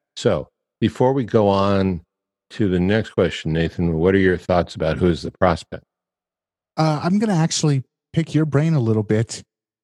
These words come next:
Speaker 2: When it comes to knowing this, how does it affect product creation? You said rather than, "This is gonna be for the automotive industry," you said, "This is gonna be for Steve."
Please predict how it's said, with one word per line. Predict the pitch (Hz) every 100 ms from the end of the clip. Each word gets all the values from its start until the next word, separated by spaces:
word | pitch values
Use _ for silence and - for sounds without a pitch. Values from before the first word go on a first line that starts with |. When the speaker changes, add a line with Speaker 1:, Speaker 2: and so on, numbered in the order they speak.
| _ _
Speaker 2:
When | 147 151
it | 131
comes | - 185 185
to | - 156
knowing | 127 131 151 143 120
this, | 107 107 - - _ _ - - -
how | 156 185
does | 180 156
it | 151
affect | 120 113 - - 147 127 _ - - _ _ _ _ _
product | 143 131 123 -
creation? | - 120 117 120 - 113 104
You | 113
said | 113 123 113 104 - _ _ _ -
rather | 131 127
than, | 113 117 110 - _ _ _ _ _ -
"This | 117 135 -
is | 127
gonna | 127 117
be | 120
for | - 110
the | 113
automotive | 117 113 120 120 113
industry," | 113 104 - 107
you | 104
said, | 107 101
"This | 120
is | 135
gonna | 127 117
be | 101
for | - 101
Steve." | - - - 160 117 101 98